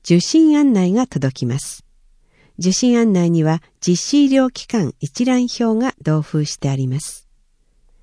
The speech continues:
手順三。希望する受診場所へ電話などで予約をします。手順四。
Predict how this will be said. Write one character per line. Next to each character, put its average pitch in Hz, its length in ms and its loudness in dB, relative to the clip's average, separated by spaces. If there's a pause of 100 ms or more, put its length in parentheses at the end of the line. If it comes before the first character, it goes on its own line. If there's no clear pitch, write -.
(680)
手 175 160 0
順 247 340 2
三。 180 360 -2 (680)
希 214 180 0
望 311 220 4
す 294 180 -2
る 277 120 2
受 175 220 2
診 269 300 2
場 247 140 2
所 220 220 0
へ 208 160 0 (260)
電 233 240 4
話 320 120 4
な 302 160 4
ど 185 140 0
で 226 300 -2
予 143 140 0
約 175 360 0
を 160 80 0
し - 160 -6
ま 135 140 -2
す。 - 280 -12 (1600)
手 190 140 2
順 226 360 4
四。 240 280 2